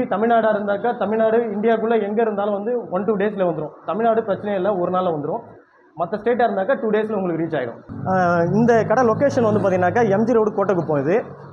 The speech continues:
பாண்டிச்சேரியோட பார்டர். இதை தாண்டி தான் வந்து பாத்தீங்கன்னாக்கா பாண்டிச்சேரிக்குள்ள போக முடியும். பாண்டிச்சேரியோட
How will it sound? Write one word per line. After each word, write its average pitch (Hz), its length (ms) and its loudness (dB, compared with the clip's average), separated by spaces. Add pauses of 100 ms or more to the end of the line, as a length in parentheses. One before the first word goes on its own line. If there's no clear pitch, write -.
பாண்டிச்சேரியோட 208 520 2 (160)
பார்டர். 196 320 4
இதை 170 200 -2
தாண்டி 214 220 2
தான் 233 120 2
வந்து 214 140 0
பாத்தீங்கன்னாக்கா 180 420 0 (300)
பாண்டிச்சேரிக்குள்ள 180 560 0
போக 156 100 0
முடியும். 147 280 -2 (640)
பாண்டிச்சேரியோட 196 480 2